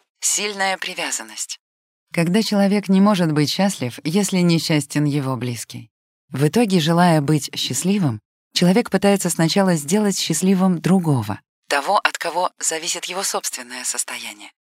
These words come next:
То есть навязывает ему свою волю, проявляет собственническое поведение. Умение быть счастливым даже тогда, когда ваши близкие несчастны, может показаться эгоизмом. Но отказываясь от своего счастья,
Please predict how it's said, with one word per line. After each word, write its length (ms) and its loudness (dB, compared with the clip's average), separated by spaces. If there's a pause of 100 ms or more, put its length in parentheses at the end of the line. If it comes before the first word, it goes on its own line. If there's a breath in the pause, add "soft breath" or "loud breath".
(300)
То 160 6
есть 300 0 (160)
навязывает 800 4
ему 260 4
свою 340 2
волю, 380 -2 (320)
проявляет 680 4 (140)
собственническое 960 -2
поведение. 640 -2 (640)
Умение 400 6
быть 180 4
счастливым 520 2
даже 200 2
тогда, 300 0
когда 260 0
ваши 280 0
близкие 560 0
несчастны, 680 -2 (420)
может 360 4
показаться 600 0
эгоизмом. 840 -2 (500)
Но 140 6
отказываясь 680 2
от 140 -6
своего 400 0
счастья, 480 -4